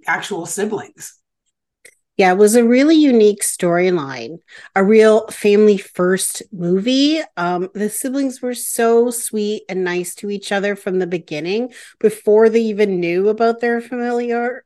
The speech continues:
Speaker 2: connection, which is really cool. To me, that was a real dose of Christmas magic, or as you say, a God wink moment, bringing them together.
Speaker 1: I agree.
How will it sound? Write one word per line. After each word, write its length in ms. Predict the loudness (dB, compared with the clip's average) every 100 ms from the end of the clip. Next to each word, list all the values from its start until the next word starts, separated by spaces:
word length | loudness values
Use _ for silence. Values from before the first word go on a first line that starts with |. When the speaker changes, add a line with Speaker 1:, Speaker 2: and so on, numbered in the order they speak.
| _ _
Speaker 2:
connection, 720 | -6 -6 -8 -8 -6 -6 -10
which 260 | -14 -10
is 140 | -10 -2
really 220 | 0 0
cool. 480 | -2 -4 -2 -4 -6 -20 -20 _
To 100 | -2
me, 240 | 0 0 0
that 260 | -2 0
was 200 | 0 0
a 60 | -4
real 240 | -2 -4
dose 400 | -4 -6 -6 -10
of 100 | -14
Christmas 460 | -6 -6 -6 -10 -8
magic, 480 | -10 -8 -6 -6 -8 _
or 300 | -6 -6 -6
as 220 | -8 -8
you 60 | -10
say, 300 | -8 -10 -8
a 80 | -10
God 320 | -4 -4 -4
wink 240 | -6 -6 -10
moment, 380 | -12 -14 -16 _
bringing 320 | -8 -6 -4 -6
them 200 | -8 -10
together. 640 | -10 -10 -12 -12 -16 -18 _ _ _ _ _ _ _ _ _ _ _ _ -4
Speaker 1:
I 120 | -2
agree. 560 | -2 -4 -6 -6 -8